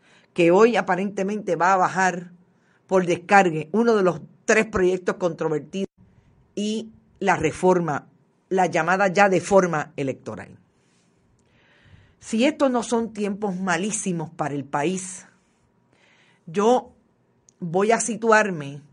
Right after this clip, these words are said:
en el momento histórico que estamos en América Latina, en el momento histórico que estamos en España. Pero vamos a América Latina primero.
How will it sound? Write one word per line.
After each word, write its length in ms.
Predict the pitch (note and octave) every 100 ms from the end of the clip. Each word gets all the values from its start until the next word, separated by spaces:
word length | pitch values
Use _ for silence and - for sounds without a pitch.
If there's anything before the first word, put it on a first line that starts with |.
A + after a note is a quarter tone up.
| _ -
en 120 | F#3
el 100 | F#3
momento 380 | F#3+ F#3 A3+ B3
histórico 420 | - A3 A3 F#3+
que 80 | D#3+
estamos 340 | - G3 G#3
en 100 | F3+
América 400 | D3+ E3 F#3+ F3
Latina, 500 | E3+ D#3+ C3 A#2 A2 _ _ _ _ _ -
en 100 | F#3
el 80 |
momento 360 | F3+ E3+ A3 B3+
histórico 380 | B3+ A#3+ C4 C4
que 80 | F3+
estamos 600 | F3+ F#3+ C4 D4 - _ _ _ _ _ _ _ _
en 140 | E3+
España. 640 | D#3 - E3 D3 C#3 A#2+ - _ _ _ _ _ _ _ _ _ _ - -
Pero 160 | E3 E3+
vamos 240 | E3+ G#3+
a 20 |
América 320 | A#3+ A#3+ A#3 G#3+
Latina 340 | F#3+ F#3 -
primero. 440 | D#3 C#3+ A#2 A#2